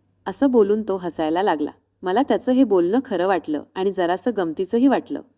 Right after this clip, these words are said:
कष्ट करून पिकवणारा अडचणीत, पण हे दलाल, आडते मात्र फायद्यात. आता हे बाबांनी आणि आईने गावातून चार गाठोडी माल आणलाय. त्यातलं एक गाठोडं जर हमालाने तिथूनच उचललं आणि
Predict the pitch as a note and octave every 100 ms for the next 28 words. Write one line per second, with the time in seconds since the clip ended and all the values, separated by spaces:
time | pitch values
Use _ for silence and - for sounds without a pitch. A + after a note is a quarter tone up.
0 | _ C4 B3+ E4+ D4+ B3+ C4+ B3 F#3 G3
1 | G#3 A3 B3+ F3 - F#3+ D3+ - _ -
2 | F3+ B3 G#3+ D#3+ C#3+ C#3 _ - F#3 F#3+
3 | D4 C4 F#3+ G#3+ A3 D#3 D3 C#3+ _ _
4 | G3 D4+ D#4+ A3+ E3 F#3+ B3 D4+ A3+ A#3
5 | G3 A#3+ A#3+ G3+ G#3 D#3+ F3 F3+ C4 C4+
6 | G#3+ C4 G3 D3+ E3+ A3 F#3+ D3+ C#3+ C#3+
7 | C3+ _ _ - F3+ A#3 C#4+ G3+ B3+ A3
8 | E3 - F#3 F#3 B3+ G#3 F3+ F#3 A3 C4+
9 | G3+ - G#3+ D4 - G3 G3+ F3+ D3+ -
10 | _ _ G3+ A3